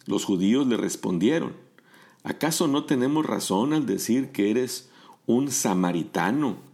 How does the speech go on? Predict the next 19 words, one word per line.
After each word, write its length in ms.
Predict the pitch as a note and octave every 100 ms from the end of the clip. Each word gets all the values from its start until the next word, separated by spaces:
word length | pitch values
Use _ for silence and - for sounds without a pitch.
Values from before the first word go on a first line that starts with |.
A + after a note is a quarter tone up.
| _ _ _ -
y 120 | A2+
que 120 | - G2
estás 320 | - A2 -
poseído 840 | B2 B2 G2 F#2 A2+ C3 G#2+ - - _
por 200 | F#2+ F2
un 160 | F#2+ G#2
demonio?". 560 | F#2+ E2+ E2+ B2+ G3 - - _ _ _ _ _ - _ _ -
Eso 220 | F#2 C3
está 460 | B2 A2+ A2 D3
en 120 | G2+ F#2+
el 120 | F2+
Evangelio 600 | F2 F2 F#2 G2 G#2+ G#2+
de 120 | G2
San 240 | - E2+
Juan, 340 | D#2 F#2 A#2 C3+ - - - -
en 120 | F#2
el 120 | F2 D#2+
capítulo 600 | F#2 G2+ F#2+ A2 F#2+ E2+
ocho, 440 | E2+ - B2+